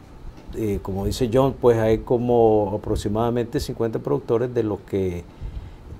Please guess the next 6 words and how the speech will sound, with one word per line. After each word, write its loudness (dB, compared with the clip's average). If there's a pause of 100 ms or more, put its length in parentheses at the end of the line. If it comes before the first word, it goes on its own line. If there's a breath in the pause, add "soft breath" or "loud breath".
(200)
les -2
compran 2
en 2
Nicaragua 6
y, 6
y, 0